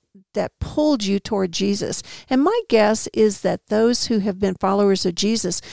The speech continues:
for any length of time and have grown in Christ would be able to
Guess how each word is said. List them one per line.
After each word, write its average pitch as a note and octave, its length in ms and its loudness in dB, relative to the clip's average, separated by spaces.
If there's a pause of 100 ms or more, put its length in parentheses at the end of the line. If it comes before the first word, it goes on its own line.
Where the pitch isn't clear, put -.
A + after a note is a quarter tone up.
(160)
for - 160 -2
any D#4 220 2
length C4+ 300 -2
of G3+ 100 -4
time G3 380 -2
and G3 100 -2
have F#3 180 -4
grown C#4+ 280 2
in A3 100 0
Christ F3+ 380 -2
would G#3+ 100 0
be A3+ 160 -2
able C#4 180 0
to G3+ 300 0